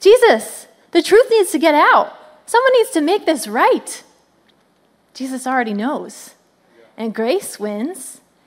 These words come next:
hands down, every time. Come on, trust him. Trust him.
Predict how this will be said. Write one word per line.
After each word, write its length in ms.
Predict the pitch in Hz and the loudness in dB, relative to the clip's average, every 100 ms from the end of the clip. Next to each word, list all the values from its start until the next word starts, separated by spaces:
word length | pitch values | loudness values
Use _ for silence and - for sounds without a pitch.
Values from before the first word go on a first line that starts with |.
| _ | _
hands 420 | 233 311 415 415 | -6 -4 -4 -4
down, 420 | 240 202 208 294 - - - - - 240 | -6 -4 -6 -8 -12 -20 -20 -20 -6 0
every 360 | 233 233 277 | 2 0 -6
time. 500 | 285 415 339 214 208 - - - - | -2 0 0 -2 -6 -12 -20 -10 -2
Come 180 | 359 | 0
on, 200 | 320 285 | 2 0
trust 380 | 349 440 587 - | 2 2 2 2
him. 300 | 277 220 208 - - - - - - - - - - - - - - - - - | 0 0 -4 -12 -20 -20 -20 -18 -18 -18 -20 -20 -20 -20 -20 -20 -20 -20 -20 -16
Trust 380 | - 247 226 - | -4 -4 -4 -10
him. 260 | 190 202 | -14 -14